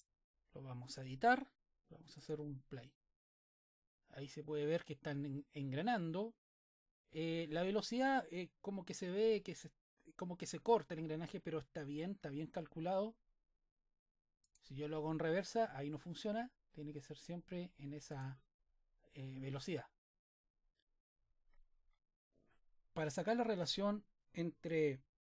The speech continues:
el segundo engranaje y el tercero,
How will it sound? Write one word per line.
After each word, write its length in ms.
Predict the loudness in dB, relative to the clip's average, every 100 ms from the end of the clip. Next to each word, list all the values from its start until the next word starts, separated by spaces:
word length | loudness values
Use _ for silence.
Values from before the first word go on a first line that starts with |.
| _ _ -8
el 180 | -6
segundo 540 | -2 0 2 2 0 0
engranaje 460 | 0 0 0 -2 -4
y 100 | -4
el 120 | -4
tercero, 520 | -8 -2 0 0 -4